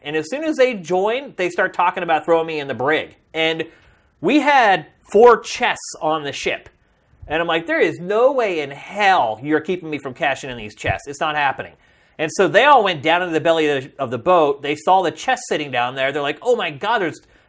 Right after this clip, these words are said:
two captain's chests down here." And I was like, "Yeah, bro." I'm like, "I just got those." And they're like, "Oh, wow,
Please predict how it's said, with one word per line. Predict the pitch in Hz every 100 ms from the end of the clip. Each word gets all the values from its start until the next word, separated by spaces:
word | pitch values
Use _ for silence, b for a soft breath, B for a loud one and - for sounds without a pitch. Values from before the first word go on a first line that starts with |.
| b
two | - 254 -
captain's | - 269 285 277 180 -
chests | - 135 - -
down | 131 117
here." | 117 107 82 _ b 139
And |
I |
was | 156
like, | 165
"Yeah, | 151 202 262
bro." | 165 143 135 135 151
I'm | 175 170
like, | 165
"I | 160 175
just | 180 180
got | 170 240 254
those." | 143 107 104
And | 151
they're | 156
like, | 143 143
"Oh, | 233 330 302 226 180 143 117 113 113
wow, | 170 247 220 233